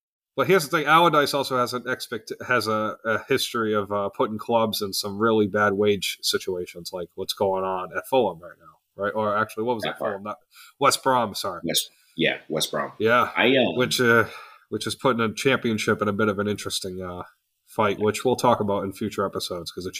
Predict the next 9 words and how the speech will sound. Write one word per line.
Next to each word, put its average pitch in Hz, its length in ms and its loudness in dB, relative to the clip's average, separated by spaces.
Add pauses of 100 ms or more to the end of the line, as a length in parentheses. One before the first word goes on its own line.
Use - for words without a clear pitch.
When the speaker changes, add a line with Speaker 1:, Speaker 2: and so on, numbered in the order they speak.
(160)
Speaker 1:
championship 90 440 -4
is 85 160 -10
just - 340 -12 (800)
fun 101 260 2
as 90 100 0
hell 92 180 2
this 90 200 -4
year. 85 180 -8 (760)
Speaker 2:
When, 82 140 -8